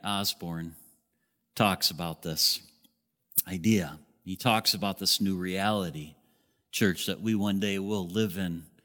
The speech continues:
together with Christ. And he says, "There will never again be an earth down here and a heaven up there. The heavenly temple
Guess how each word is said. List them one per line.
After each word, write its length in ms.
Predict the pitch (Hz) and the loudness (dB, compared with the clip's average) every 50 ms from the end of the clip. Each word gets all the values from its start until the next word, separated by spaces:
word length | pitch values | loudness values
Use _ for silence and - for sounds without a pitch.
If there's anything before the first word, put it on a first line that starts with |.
| _ _ _ _ _ | _ _ _ _ _
together 440 | - 90 85 107 104 101 98 92 85 | -6 0 2 4 4 4 2 0 -2
with 180 | 82 80 - | -4 -6 -10
Christ. 460 | - - 113 107 104 98 - - - 101 | -4 0 2 2 2 2 2 0 0 -2
And 80 | 95 | -4
he 60 | 95 | 0
says, 260 | 87 - - 110 98 - | 0 2 2 2 2 2
"There 160 | 123 123 127 | 2 2 4
will 280 | 127 127 123 123 123 - - - - - - _ _ | 4 2 2 0 -2 -8 -16 -20 -20 -20 -20 _ _
never 460 | - 202 131 143 160 160 202 208 190 | -4 -2 -2 -2 0 2 4 6 6
again 540 | 185 175 151 180 175 170 147 120 104 92 87 - - _ _ _ _ _ _ _ _ _ _ _ _ _ _ _ _ _ _ _ _ _ _ _ - | 4 4 2 2 4 4 4 4 2 0 -4 -12 -20 _ _ _ _ _ _ _ _ _ _ _ _ _ _ _ _ _ _ _ _ _ _ _ 6
be 460 | 101 143 147 143 147 143 139 139 - - | 10 10 12 12 12 10 6 4 0 -2
an 180 | 110 110 - - | -2 -2 -2 0
earth 440 | 117 127 139 151 151 - - - | 4 6 6 6 4 2 -2 -2
down 260 | - 131 127 127 127 120 | -2 0 2 2 0 0
here 500 | 104 123 131 113 98 92 87 90 95 - _ _ _ _ _ _ _ _ _ _ _ _ _ _ _ | 2 4 4 4 4 2 0 -4 -8 -14 _ _ _ _ _ _ _ _ _ _ _ _ _ _ _
and 140 | - 101 92 | -2 0 0
a 40 | 98 | 0
heaven 400 | - - 123 117 95 101 95 87 - | 0 2 0 2 2 0 -2 -4 -4
up 240 | 90 90 - - | -8 -10 -10 -4
there. 340 | - 95 87 80 73 69 - - - _ _ _ _ _ _ _ _ _ _ _ _ _ _ _ _ - - - - - - | -2 -2 -2 -2 -4 -6 -12 -18 -20 _ _ _ _ _ _ _ _ _ _ _ _ _ _ _ _ -20 -20 -18 -18 0 2
The 100 | 127 - | 4 6
heavenly 460 | - 165 175 180 208 196 196 202 190 | 8 8 8 8 8 8 8 8 6
temple 580 | - - 190 185 180 156 - 151 127 120 123 | 4 4 6 6 6 4 4 4 4 4 2